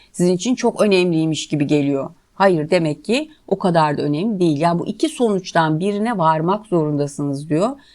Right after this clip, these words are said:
Kılıç Sekizlisi. Bu konu hakkında işte bir değişim, dönüşüm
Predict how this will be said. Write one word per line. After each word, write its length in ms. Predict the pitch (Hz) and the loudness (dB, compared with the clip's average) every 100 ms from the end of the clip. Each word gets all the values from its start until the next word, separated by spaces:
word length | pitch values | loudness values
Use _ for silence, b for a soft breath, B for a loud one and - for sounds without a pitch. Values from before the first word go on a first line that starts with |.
| b b | b b
Kılıç 320 | - 165 180 | 2 2 2
Sekizlisi. 880 | 208 170 156 151 139 139 - 247 254 | 0 -2 2 0 0 -2 -2 -4 -4
Bu 100 | 254 | -4
konu 340 | 214 180 160 147 | 0 2 2 -2
hakkında 420 | 143 - 147 139 | -4 -6 -6 -6
işte 260 | 143 147 | -6 -4
bir 140 | 147 160 | -2 0
değişim, 420 | 170 143 147 147 | 0 0 -4 -4
dönüşüm 480 | 151 143 - 220 | -2 -4 -4 -6